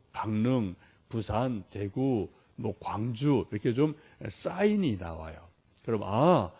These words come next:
여기가 이쪽으로 가면은 부산이구나, 이쪽 가면은 광주구나, 또 저쪽 가면은 속초구나." 이걸 우리가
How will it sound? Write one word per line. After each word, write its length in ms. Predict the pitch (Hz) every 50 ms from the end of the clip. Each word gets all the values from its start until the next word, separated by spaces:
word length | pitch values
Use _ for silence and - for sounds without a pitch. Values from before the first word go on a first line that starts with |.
| - _ _ _ _ -
여기가 520 | 113 110 107 98 101 95 131 151 175 196 202 - - _ _ _ _ _ -
이쪽으로 420 | - 117 104 - 131 110 110 110 104
가면은 480 | 95 98 98 101 101 113 151 190 208 - - - _ _ _ _ - -
부산이구나, 840 | - 113 95 110 101 92 90 90 98 104 139 175 165 123 95 82 - - - - _ -
이쪽 280 | - 120 113 131 117 -
가면은 480 | - 104 92 95 101 127 170 196 202 - - _ _ _ _ _ _ _ _ _ -
광주구나, 880 | - - 117 113 107 - 101 92 98 101 139 170 196 143 98 90 90 - _ _ _
또 120 | - - -
저쪽 280 | - - 107 - -
가면은 380 | - 104 95 98 98 120 170 -
속초구나." 800 | - - - - - - - 113 101 101 127 175 185 127 92 87 - - - -
이걸 180 | 156 160 147 139
우리가 340 | 139 135 131 165 202 214